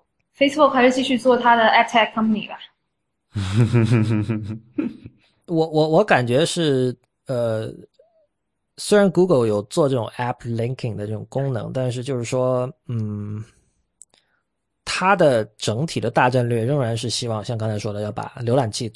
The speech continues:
Speaker 3: 做成一等公民，就是他们是最希望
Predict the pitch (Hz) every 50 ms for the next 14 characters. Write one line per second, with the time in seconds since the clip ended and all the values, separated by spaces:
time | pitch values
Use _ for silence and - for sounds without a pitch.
0 | - - _ _ _ - - 127 107 113 110 117 120 120 113 98 98 98 101 101
1 | 107 117 - _ - 135 117 117 113 - _ _ _ _ _ _ _ _ _ _
2 | _ _ - - 190 196 196 165 170 147 - - 277 233 139 - - - 135 131
3 | 131 113